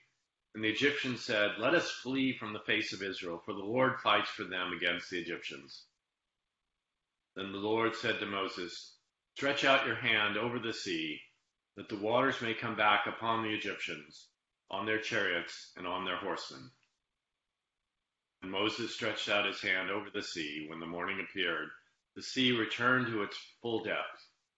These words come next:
when the Egyptians were fleeing into it. So the Lord overthrew the Egyptians in the midst of the sea.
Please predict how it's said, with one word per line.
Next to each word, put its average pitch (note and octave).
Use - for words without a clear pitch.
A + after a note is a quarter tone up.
when A2
the A2
Egyptians A#2
were G#2
fleeing G#2+
into F#2
it. D2
So G#2+
the G2
Lord A#2+
overthrew C3
the G#2+
Egyptians G2+
in F#2+
the F#2
midst F#2+
of E2+
the F#2
sea. D2